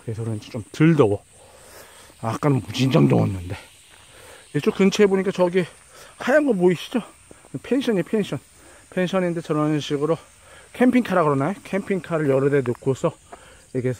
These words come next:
어, 손님들을 말 그대로 이제 캠핑하는 거를 서비스를 하는 것 같아요, 보니까. 예, 요 집. 요 집이 풍경이 이렇게 나오네요, 보니까. 음,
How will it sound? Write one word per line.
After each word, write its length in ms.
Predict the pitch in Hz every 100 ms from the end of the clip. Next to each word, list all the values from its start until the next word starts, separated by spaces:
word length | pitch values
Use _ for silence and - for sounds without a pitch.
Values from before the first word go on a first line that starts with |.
| 135 - - - - _
어, 180 | 117 117
손님들을 640 | - 208 208 165 139 147 - -
말 260 | - 117 117
그대로 340 | 120 117 113
이제 140 | 110 107
캠핑하는 640 | - 190 185 165 143 123 107
거를 280 | 113 139 - _ - -
서비스를 440 | - 196 165 - 131
하는 200 | 160 170
것 60 |
같아요, 300 | 135 104 - 85
보니까. 300 | 82 - 82 - _ _ - - - -
예, 140 | 110 110
요 100 | 113
집. 160 | - - - _ _ _ _ _ _ - - - - _ _ -
요 80 | 110
집이 360 | 113 117 131 113 104 - _ - - - - _
풍경이 460 | - - 196 170 151
이렇게 180 | 127 -
나오네요, 440 | 110 98 90 76
보니까. 380 | 71 78 76 - - - - - _ _ _ - - - - _ _ _ _ _ _ - _ - _ - - _ _ _ _ -
음, 200 | 101